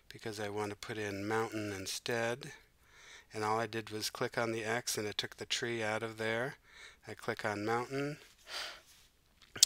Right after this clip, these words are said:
puts it in there, tells me I got one character left.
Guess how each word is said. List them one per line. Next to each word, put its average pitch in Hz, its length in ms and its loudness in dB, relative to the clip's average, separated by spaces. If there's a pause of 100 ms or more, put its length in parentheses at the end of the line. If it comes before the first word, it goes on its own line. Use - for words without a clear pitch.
(160)
puts - 240 -2
it 98 60 -4
in 98 180 -2
there, 131 380 6
tells 87 300 -8
me 90 140 -6
I 90 40 -6
got 95 200 -6
one 98 220 -8
character 131 520 0
left. 123 540 0